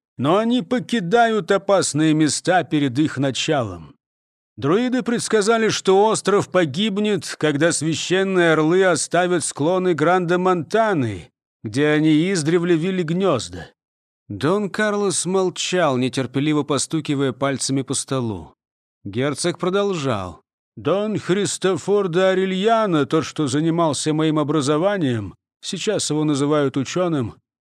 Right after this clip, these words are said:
отнёсся к пророчеству друидов серьёзно. Он изучил Гранде Монтану от вершины до недр, какие только доступны человеку,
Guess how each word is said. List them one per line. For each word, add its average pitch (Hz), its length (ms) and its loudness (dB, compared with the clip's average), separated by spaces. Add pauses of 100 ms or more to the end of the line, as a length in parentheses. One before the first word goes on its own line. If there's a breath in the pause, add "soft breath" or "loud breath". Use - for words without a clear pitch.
(140)
отнёсся 208 720 0
к - 80 -10
пророчеству 208 720 2
друидов 202 580 0
серьёзно. 196 880 -2 (340)
Он 226 380 0
изучил 233 640 0
Гранде 180 460 2
Монтану 170 720 2
от 147 140 2
вершины 175 640 0
до 190 180 0
недр, 185 520 -2
какие 151 300 0
только 170 320 0
доступны 147 680 0
человеку, 151 880 -2